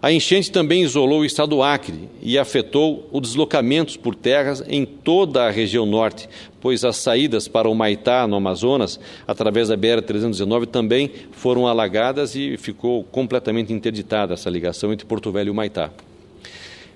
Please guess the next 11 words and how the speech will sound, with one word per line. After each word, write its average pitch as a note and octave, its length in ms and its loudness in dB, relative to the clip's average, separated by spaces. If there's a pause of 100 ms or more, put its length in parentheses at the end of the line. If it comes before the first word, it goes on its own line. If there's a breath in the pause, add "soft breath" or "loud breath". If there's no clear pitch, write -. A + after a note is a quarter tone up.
(140 loud breath)
Descrevi D#3 500 2
a F3 80 4
situação D#3 400 0
da D3 120 2
enchente C#3+ 420 0
em A#2+ 40 2
Rondônia, C3 600 0 (2250 loud breath)
o C3+ 80 -2
drama D#3 320 4
das E3 180 0
famílias, E3 680 0